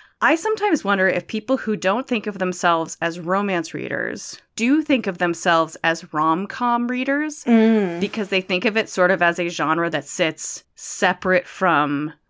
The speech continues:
Speaker 1: romance. And I wonder if that has something to do with the marketing. Do you think I'm completely off base?
Speaker 2: I don't, because it, it's also sort of something that the new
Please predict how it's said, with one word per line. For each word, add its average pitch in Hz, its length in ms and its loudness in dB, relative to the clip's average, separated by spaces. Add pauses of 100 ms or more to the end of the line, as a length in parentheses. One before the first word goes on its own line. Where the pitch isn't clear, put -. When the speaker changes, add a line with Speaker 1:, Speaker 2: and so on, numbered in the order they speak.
Speaker 1:
romance. - 840 -2 (560)
And 175 100 4
I 180 60 4
wonder 202 360 4
if 262 120 0
that 185 180 2
has 190 160 -2
something 180 380 -2
to 175 80 -10
do 165 80 -2
with - 100 -4
the 156 80 -6
marketing. 151 400 -6
Do 190 100 -8
you 202 60 -2
think 247 160 0
I'm 254 100 4
completely 175 400 -2
off 165 140 -2
base? 160 320 -6 (480)
Speaker 2:
I 254 140 6
don't, 240 640 2 (100)
because 240 800 2 (120)
it, 233 380 2
it's 240 400 4
also 220 1000 6
sort 240 280 2
of 233 140 2
something 226 720 0
that 190 560 -2
the 208 180 -4
new 202 840 0